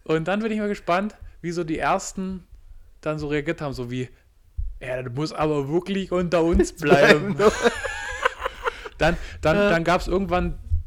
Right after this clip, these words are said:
Speaker 1: gab's irgendwann so eine oder, oder meistens ist es ja dann die, die den besten Bezug zum Chef hat oder zur Chefin,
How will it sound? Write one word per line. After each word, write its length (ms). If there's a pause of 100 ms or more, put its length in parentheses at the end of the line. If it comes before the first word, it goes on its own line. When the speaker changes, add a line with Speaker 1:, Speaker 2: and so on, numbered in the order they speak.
(120)
Speaker 1:
gab's 220
irgendwann 460
so 100
eine 380
oder, 340
oder 440
meistens 440
ist 180
es 100
ja 100
dann 220
die, 140
die 100
den 140
besten 260
Bezug 300
zum 140
Chef 260
hat 180
oder 120
zur 120
Chefin, 380